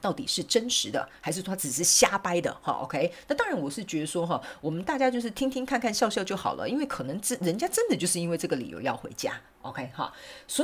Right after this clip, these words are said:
以呢，呃，我会觉得我们不要管别人，哈，用什么样的理由去谈离职，或者是有怎么样多好笑，或者是我家的猫怎么样，我家的狗，或，或者是我今天脚趾痛，然后我就要离职，哈，随便无所谓啦。一个人啊，真心要离职，什么样的鬼理由他都是会掰得出来的。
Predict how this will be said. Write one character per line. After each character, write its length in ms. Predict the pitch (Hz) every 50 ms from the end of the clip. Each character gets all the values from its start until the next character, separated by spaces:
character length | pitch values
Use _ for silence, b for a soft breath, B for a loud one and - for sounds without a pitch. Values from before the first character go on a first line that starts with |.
| 480
以 60 | 480 269
呢， 260 | 160 156 156 160 156 -
呃， 160 | 175 160 156
我 140 | 302 302 165
会 200 | - - 480 381
觉 160 | - - 151
得 120 | 147 165 -
我 100 | 165 160
们 100 | 165 190
不 100 | - 339
要 100 | 440 392
管 200 | - - 117 120 123
别 160 | - 135 113
人， 240 | 131 170 151 - 165
哈， 140 | 147 120 123 165
用 140 | 247 320 196
什 140 | 156 - -
么 80 | 131
样 200 | 156 214 233 190
的 100 | 165 156
理 140 | 143 135 127
由 120 | 123 131 143
去 140 | - -
谈 260 | 240 - - 127 139 143
离 140 | 156 170
职， 260 | 226 - - 143 139 170
或 140 | 180 262
者 100 | - -
是 160 | 147 - - 185
有 120 | 165 180
怎 100 | - 139
么 60 | 131
样 80 | 170 220
多 180 | - 233 247 339
好 220 | - - 101 107
笑， 260 | - - - - 156
或 100 | 170 214
者 60 | 170 143
是 120 | - 202
我 160 | 147 127 127
家 160 | 127 - 214
的 80 | 220 196
猫 280 | 175 196 202 208 220 226 B B B B
怎 120 | - -
么 80 | - 170
样， 220 | 185 247 226 165
我 120 | 135 127 131
家 120 | - 202
的 80 | 208 214 -
狗， 280 | - - 104 104 120
或， 140 | 151 208 220
或 160 | 208 247 269
者 100 | - 151
是 120 | 147 - 175
我 80 | 135
今 120 | - 185 190
天 60 | 190
脚 180 | - 135 135
趾 220 | 175 - - 104 117
痛， 260 | - - 240 175 127
然 100 | 127 147
后 80 | 175 -
我 40 | 143
就 120 | - 160
要 60 | 156
离 200 | 143 127 120 160
职， 240 | 165 - - 127 110
哈， 160 | - - -
随 180 | - - 156 160
便 160 | - 302 269 156
无 120 | 131 170
所 180 | - - - -
谓 180 | - 175 175 -
啦。 120 | - - B B B B B
一 80 | 285 381
个 40 | 381
人 220 | 277 160 127 123
啊， 100 | 135 113 117
真 120 | - 233 269
心 160 | - - 262
要 120 | 277 214
离 160 | 147 131 -
职， 180 | 156 - - 127
什 160 | 131 - 160
么 100 | 160 277
样 160 | 330 349 285
的 80 | 185 160
鬼 200 | 143 156 151 202
理 100 | 226 185
由 140 | 127 127 127
他 100 | - 175
都 80 | 185
是 100 | 185 -
会 80 | 196 180
掰 200 | - - 165 160
得 80 | 160 147
出 220 | - - 160 156
来 140 | - - -
的。 160 | - - -